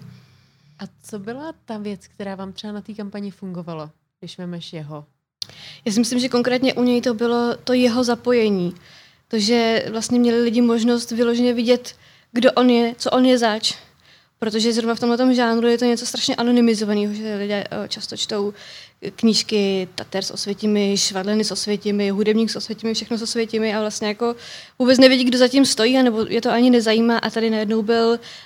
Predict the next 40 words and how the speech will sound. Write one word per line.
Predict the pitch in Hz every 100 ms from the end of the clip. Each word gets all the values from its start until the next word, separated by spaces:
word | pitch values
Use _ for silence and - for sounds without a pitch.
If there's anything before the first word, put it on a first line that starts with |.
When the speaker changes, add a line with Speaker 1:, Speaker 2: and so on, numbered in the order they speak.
| -
Speaker 2:
hrozně | 233 214 240
aktivní, | - - - 262 262 262 262 262 254
šarmantní, | - 233 220 233 240 240 247
relativně | 233 226 220 233 240
mladý | 226 226 233
autor, | 196 220 220 220 214
který | 226 226 226 226 220 -
o | -
tom | 233
tématu | 220 214 214 -
i | 233
mluvil. | 233 214 180 - _ - - _ _ 208
Speaker 1:
Já | 185
si | -
ho | 185
rozhodně | 185 170 180 180
půjdu | 175 185
koupit, | 180 190 180 170
když | 160 165
o |
něm | 180 180
tady | 175 180
mluvíš. | 180 185 175 175 -
Ale | 220 208 208 _ -
je | 220
pravda, | 214 202
že | 214
to | -
mám | 214 208
úplně | 208 214
stejný. | - 214 202
Já | 196
mám | 190 180
třeba | - 196
hrozně | 190 185 196
ráda | 185 185 190 175 -
Chimamanda | 196 196 196 185
Ngozi | 190 175 190 180 185
Adichie | 175 220 247
Speaker 2:
Mhm. | 220